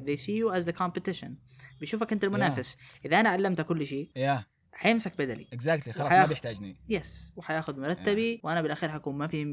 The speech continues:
Speaker 1: ما فيش مني فايدة.
Speaker 2: Yeah.
Speaker 1: فبالنسبة لهم، شوف لما يقول لك كلمة knowledge is power، they
Speaker 2: Yeah.
Speaker 1: take it، يعني، <laughs> out of context، يعني، they، they take
Speaker 2: Yeah.
Speaker 1: it إنه من صدق. Knowledge is power, so I'm not gonna tell anybody. I'm، I'm، I'm
Speaker 2: <laughs>
Speaker 1: عارف،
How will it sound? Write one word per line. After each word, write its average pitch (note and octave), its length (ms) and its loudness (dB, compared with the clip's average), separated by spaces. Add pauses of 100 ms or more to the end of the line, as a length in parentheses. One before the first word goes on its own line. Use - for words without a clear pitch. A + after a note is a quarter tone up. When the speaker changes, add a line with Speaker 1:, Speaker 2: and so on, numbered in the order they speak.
(120)
Speaker 1:
ما C#3 80 -8
فيش D3+ 240 -6
مني B2 200 -6
فايدة. D#3 440 -6
Speaker 2:
Yeah. F#2 340 -18
Speaker 1:
فبالنسبة E3+ 640 0
لهم، E3+ 140 -2
شوف F3 200 -8
لما E3 140 -4
يقول E3 160 -2
لك D#3+ 120 -4
كلمة D3+ 260 -6
knowledge D3+ 560 -2
is - 40 -12
power، A#2+ 480 -6
they G3 480 2
Speaker 2:
Yeah. - 100 -10
Speaker 1:
take G#3+ 300 4
it، - 260 -8
يعني، D3 260 -4 (140)
<laughs> E3+ 240 2
out G3+ 40 6
of F#3+ 80 4 (160)
context، E3+ 600 -2
يعني، A#2+ 260 -12
they، B2+ 320 -6
they D3 220 -2
take G3+ 160 2
Speaker 2:
Yeah. G3 140 0
Speaker 1:
it - 40 -4
إنه E3+ 140 0
من E3 140 0
صدق. D#3 220 0
Knowledge D#3 440 2
is - 40 -10
power, F3 280 6
so - 60 -4
I'm D3+ 240 -2
not D#3+ 180 0
gonna D#3 180 0
tell D#3+ 140 2
anybody. C#3 520 -2
I'm، C3 60 -4
I'm، F#3 220 6
I'm F3+ 440 0
Speaker 2:
<laughs> E3 40 8
Speaker 1:
عارف، F#3 180 6